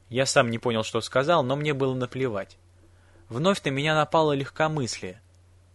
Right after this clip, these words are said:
Но не в хорошем смысле этого слова. В тот раз не в хорошем. «А кто играл извращенца в том фильме?» спросил Рейф. Я покачал головой.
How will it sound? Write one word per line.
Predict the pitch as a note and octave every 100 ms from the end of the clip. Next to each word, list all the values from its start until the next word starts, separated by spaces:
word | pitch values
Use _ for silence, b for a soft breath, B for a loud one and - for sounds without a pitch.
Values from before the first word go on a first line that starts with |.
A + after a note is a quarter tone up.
| _ _ - _ -
Но | C3 F3
не | E3 D#3+
в |
хорошем | - F3+ F#3 - A2+
смысле | - A#2 - A2+
этого | A#2 A#2+
слова. | - C3+ G#2+ G2 - _ _ _ _ _ _ -
В | -
тот | E3 D#3+
раз | D#3+ C#3+ -
не | C3
в | -
хорошем. | C#3 C3 G2+ - - - - - - - -
«А | - C3
кто | - -
играл | F3 D#3+ D#3
извращенца | C#3+ D3 D#3+ D3 C3+
в |
том | - D3
фильме?» | D3 - D3 C3+
спросил | - C3 B2 C3
Рейф. | B2+ B2 - - _ _ _ _ _ _
Я | - A2+
покачал | C3+ D3 C3+ - B2
головой. | A#2 A#2+ A#2 G2